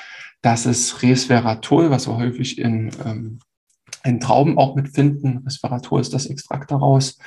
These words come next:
In der Aminosäure Leucin, Coenzym Q zehn, P Q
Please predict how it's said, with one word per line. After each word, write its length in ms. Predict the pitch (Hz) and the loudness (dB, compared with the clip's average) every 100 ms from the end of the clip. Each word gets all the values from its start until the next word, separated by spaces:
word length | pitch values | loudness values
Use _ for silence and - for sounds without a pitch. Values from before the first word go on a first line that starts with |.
| - - _ | -20 -20 _
In 180 | 123 120 | 6 6
der 160 | 113 | 6
Aminosäure 600 | 117 131 131 127 117 113 | 8 8 8 6 2 2
Leucin, 800 | 120 135 170 - 147 143 143 - - _ _ | 2 2 2 0 2 2 0 -8 -20 _ _
Coenzym 580 | - 143 143 143 135 131 | 2 4 4 4 2 2
Q 140 | 120 | -6
zehn, 420 | 113 - 143 165 | -6 0 0 0
P 160 | 143 131 | -4 -6
Q 140 | - | -6